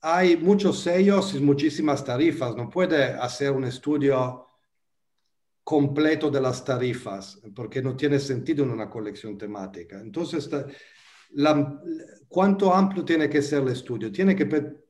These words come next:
per-, por ejemplo, presentar dos, tres máximo tarifas muy interesantes con sellos aislados que tienen también un valor temático como sellos, ¿eh? Por ejemplo, porque tienen, eh, representan algo de interesante. Entonces,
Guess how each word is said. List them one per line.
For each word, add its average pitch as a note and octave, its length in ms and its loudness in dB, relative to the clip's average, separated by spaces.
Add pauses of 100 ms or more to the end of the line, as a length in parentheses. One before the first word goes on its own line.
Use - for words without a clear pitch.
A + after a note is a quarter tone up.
(260)
per-, C#3+ 300 -4
por D#3 180 0
ejemplo, F#3 460 2
presentar C#3 800 0
dos, E3 440 0
tres D3+ 460 -4 (460)
máximo E3+ 640 0
tarifas D3 640 0
muy D#3+ 280 4
interesantes D#3+ 920 0
con C3+ 180 -6
sellos D3+ 480 0
aislados C#3 800 -4 (580)
que C#3+ 120 2
tienen F#3+ 340 6
también D3 380 2
un E3 100 0
valor C#3+ 300 2
temático C#3+ 520 0
como A#2+ 220 -8
sellos, G#2+ 680 -6
¿eh? C#3 240 -10
Por A2+ 180 -10
ejemplo, G#2 460 -12 (100)
porque B2+ 320 -4
tienen, C3 420 -4
eh, G#2+ 240 -8 (160)
representan B2 580 -4
algo C3 240 -2
de C3 80 -2
interesante. G2+ 720 -10
Entonces, D#3 440 -4